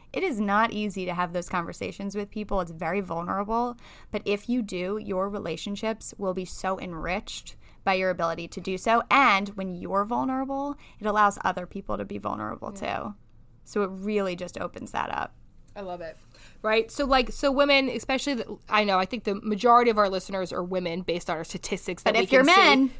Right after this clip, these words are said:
Speaker 2: We
Speaker 1: we
Speaker 2: love
Speaker 1: love you
Speaker 2: you.
Speaker 1: too.
Speaker 2: But women, think about community over competition. Women are not your competition.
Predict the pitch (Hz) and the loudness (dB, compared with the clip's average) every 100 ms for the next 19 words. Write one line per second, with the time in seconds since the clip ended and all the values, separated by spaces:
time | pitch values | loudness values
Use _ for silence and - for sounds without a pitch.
0 | - 180 175 202 226 254 233 339 349 339 | -2 0 6 6 8 6 6 8 6 4
1 | - - 320 262 247 - - - - 226 | -4 6 8 10 8 2 -10 -20 -6 4
2 | 254 220 170 151 - 262 247 311 277 - | 6 6 2 -4 -2 0 2 4 2 0
3 | 214 196 208 226 233 - 180 180 - - | -2 0 0 2 2 0 0 -2 -4 -2
4 | 175 170 - 156 - - - - - - | -2 -2 -10 -10 -10 -12 -14 -18 -20 -20
5 | - - - - 185 220 233 220 202 185 | -20 -20 -20 -6 0 2 2 0 -4 -4
6 | 165 143 - 175 - 160 156 - 143 - | -4 -6 -6 -10 -8 -8 -8 -10 -10 -10
7 | - | -12